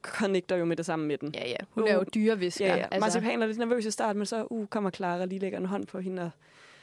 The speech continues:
Speaker 2: Ah.
Speaker 1: så, så var de bondet.
Speaker 2: Ja.
Speaker 1: Meget smukt.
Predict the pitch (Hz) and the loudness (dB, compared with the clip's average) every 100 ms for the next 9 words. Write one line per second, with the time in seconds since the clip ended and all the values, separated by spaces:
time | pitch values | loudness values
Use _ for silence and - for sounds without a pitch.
0 | - 180 185 170 - 214 190 - - _ | -14 -10 -8 -2 2 2 2 -4 -16 _
1 | - 226 190 175 170 175 170 170 165 196 | -6 -2 0 -2 0 0 2 -2 -4 -6
2 | 190 185 180 180 _ _ _ - _ 196 | -4 -4 -6 -8 _ _ _ -20 _ -6
3 | 175 170 - 165 - | -4 -4 -4 -8 -10